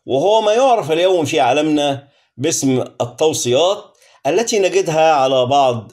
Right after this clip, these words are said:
القنوات، وهو ما يفيد في تأهيل المستثمر والمضارب والمتداول للاستعداد نفسيا وماليا في اتخاذ القرارات الاستثمارية في الوقت المناسب وبالسعر المناسب.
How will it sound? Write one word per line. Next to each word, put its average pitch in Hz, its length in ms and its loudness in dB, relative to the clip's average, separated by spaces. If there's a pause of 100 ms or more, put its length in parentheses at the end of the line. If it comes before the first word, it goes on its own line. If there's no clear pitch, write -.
(120)
القنوات، 113 840 -2 (140)
وهو 180 500 2 (340)
ما 185 140 0
يفيد 202 600 -2
في 156 400 -4
تأهيل 127 920 -2
المستثمر 127 1000 -2
والمضارب 151 880 0
والمتداول 185 1040 0 (420)
للاستعداد 156 920 0
نفسيا 151 460 -2
وماليا 135 840 0 (340)
في - 100 -6
اتخاذ 180 720 2
القرارات 156 960 2 (120)
الاستثمارية 151 1200 -2
في 131 120 -6
الوقت 127 340 -2
المناسب 139 560 0
وبالسعر 135 460 0
المناسب. 143 640 0